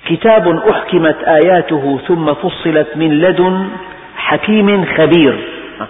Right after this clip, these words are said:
والله تواب حكيم. تنزيل من حكيم حميد،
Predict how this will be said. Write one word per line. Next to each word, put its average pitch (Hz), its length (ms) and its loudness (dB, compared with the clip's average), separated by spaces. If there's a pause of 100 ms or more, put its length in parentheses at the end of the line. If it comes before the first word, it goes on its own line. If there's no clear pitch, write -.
(840)
والله 147 500 2
تواب 139 580 2
حكيم. 120 520 -6 (1300)
تنزيل 170 540 2
من 165 240 -2
حكيم 165 560 -2
حميد، 139 520 0